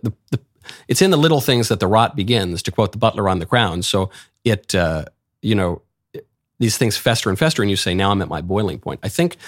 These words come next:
you're right, though. You shouldn't flee when your mother-in-law comes to town, okay? You,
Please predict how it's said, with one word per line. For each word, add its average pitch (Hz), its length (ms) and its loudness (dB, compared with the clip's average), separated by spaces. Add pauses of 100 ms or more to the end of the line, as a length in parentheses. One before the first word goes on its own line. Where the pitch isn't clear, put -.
(240)
you're 101 100 2
right, 120 220 2
though. - 80 -6
You 78 100 -2
shouldn't - 280 -2
flee 120 280 0
when 92 140 0
your 80 80 -2
mother-in-law 120 420 -2
comes - 260 -14
to - 80 -20
town, - 220 -12 (160)
okay? 92 240 -2
You, 104 480 0